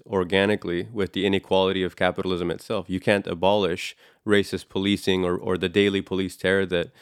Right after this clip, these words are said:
Black people in this country face while leaving in place the unequal housing and the inequality in wages and the generational discre-, I mean, obviously,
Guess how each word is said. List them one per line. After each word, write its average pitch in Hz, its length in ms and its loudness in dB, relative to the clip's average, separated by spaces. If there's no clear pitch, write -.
Black 95 260 2
people 95 220 -2
in 90 80 0
this 90 140 -2
country 92 340 -4
face - 580 -2
while 98 380 4
leaving 110 400 2
in 92 140 0
place 110 580 0
the 98 180 -2
unequal 104 420 2
housing 98 580 0
and 98 160 -2
the 101 120 0
inequality 104 500 2
in 95 120 0
wages 98 680 0
and 98 280 0
the 92 60 -8
generational 101 640 0
discre-, 90 300 -6
I 95 60 2
mean, 98 100 0
obviously, 101 440 0